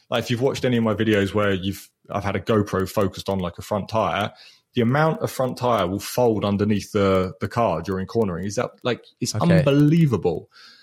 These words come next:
Speaker 1: Um, and then that, that introduces further delays into the steering. So, like, I, for me personally, like, on, on my Skoda at home, I've got an Octavia V R S in the U K.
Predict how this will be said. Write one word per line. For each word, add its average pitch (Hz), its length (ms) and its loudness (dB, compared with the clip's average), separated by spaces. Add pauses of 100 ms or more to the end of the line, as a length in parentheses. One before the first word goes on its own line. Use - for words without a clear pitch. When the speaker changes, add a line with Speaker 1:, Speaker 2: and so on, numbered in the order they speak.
(140)
Speaker 1:
Um, 117 420 2
and 131 100 2
then 120 340 2
that, 147 260 2 (120)
that 123 320 -2
introduces 101 540 0
further 139 320 2
delays 92 360 0
into 87 160 -8
the - 80 -8
steering. 85 360 -2
So, 98 360 0
like, 104 280 -4 (800)
I, 127 220 2
for 123 220 -2
me 143 200 0
personally, 131 720 0 (320)
like, 110 240 -2
on, 113 320 0
on 117 100 -2
my 110 80 2
Skoda 110 340 2
at 78 60 -2
home, 98 240 2
I've 107 100 -6
got 95 100 -2
an 95 60 -4
Octavia 92 400 -2
V 92 120 -4
R 87 160 0
S 101 240 -4
in 92 120 -6
the 90 80 -4
U 90 140 -6
K. 95 240 -2